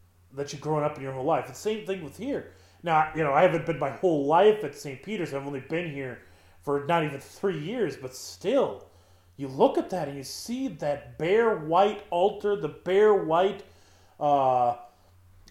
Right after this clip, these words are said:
pulpit and lectern. It's, it's striking to see nothing there. It's, and it symboli-, this symbolizes how Jesus was stripped.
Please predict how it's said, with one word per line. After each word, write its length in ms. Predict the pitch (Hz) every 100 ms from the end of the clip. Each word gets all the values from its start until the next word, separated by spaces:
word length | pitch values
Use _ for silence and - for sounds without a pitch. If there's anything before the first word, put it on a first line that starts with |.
| -
pulpit 640 | - 202 220 214 214 214
and 540 | 165 147 139 131 127 -
lectern. 800 | 147 139 196 - - 240 226 226 240 - _ _ _ - - _ _ _ _ -
It's, 600 | 180 - - - - - _ _ _ -
it's 140 | -
striking 640 | - - 135 233 311 190 85 - _ _ _ _ _ _ _ _ _
to 60 | -
see 280 | - 202 196
nothing 500 | 160 170 214 233 196
there. 460 | 208 226 185 - - - - _ _ _ _ _ _ _ _ _ _ -
It's, 380 | 151 156 - -
and 140 | 175
it 140 | 175 160
symboli-, 1040 | - - - 202 285 269 156 127 107 139
this 120 | 143
symbolizes 920 | - - 254 330 196 156 131 131 139 -
how 200 | 170 151
Jesus 580 | 120 185 277 233 170 135
was 100 | 127
stripped. 580 | - - 110 - _